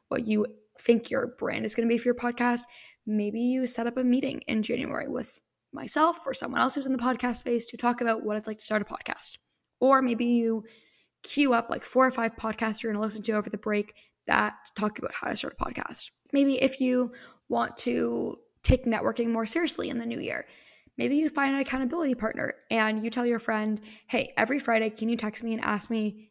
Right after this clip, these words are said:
if I reached out to anyone on LinkedIn this week or this month?" And so, you know, every month you have to make sure that you've done it so you have someone keeping you accountable, or maybe you keep yourself accountable. Maybe you download a new app. Maybe you set a reminder on your calendar, and every month you get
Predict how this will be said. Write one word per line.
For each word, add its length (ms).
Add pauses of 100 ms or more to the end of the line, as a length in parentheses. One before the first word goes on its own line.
(160)
if 160
I 360 (120)
reached 280
out 100
to 60
anyone 260
on 100
LinkedIn 300
this 160
week 280
or 140
this 200
month?" 280 (220)
And 100
so, 60
you 120
know, 160
every 220
month 180
you 60
have 80
to 60
make 140
sure 120
that 100
you've 140
done 160
it 160
so 60
you 260
have 200
someone 280
keeping 320
you 80
accountable, 560 (420)
or 140
maybe 240
you 140
keep 200
yourself 300
accountable. 380
Maybe 240
you 140
download 400
a 60
new 280
app. 260 (400)
Maybe 160
you 80
set 160
a 40
reminder 500
on 80
your 100
calendar, 460 (260)
and 160
every 240
month 240
you 60
get 180